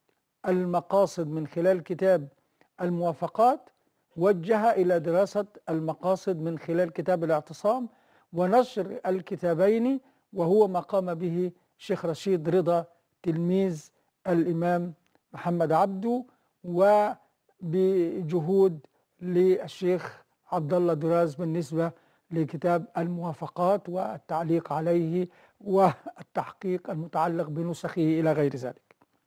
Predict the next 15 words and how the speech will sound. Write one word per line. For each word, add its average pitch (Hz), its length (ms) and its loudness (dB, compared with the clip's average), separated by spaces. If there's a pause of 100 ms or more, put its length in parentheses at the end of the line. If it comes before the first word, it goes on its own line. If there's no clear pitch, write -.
(560)
طبعا 311 220 0
نحن 190 420 -2 (300)
أمام 196 260 2
عمل 180 920 0
كبير 247 400 2
وعمل 170 420 -4
مهم 208 520 0 (100)
وعمل 180 420 -2
جليل 202 460 2 (1500)
وعمل 202 340 0
مؤثر 202 560 0
في 160 180 -4
حركة 185 440 0
التجديد 175 500 -4
الإسلامي، 180 580 0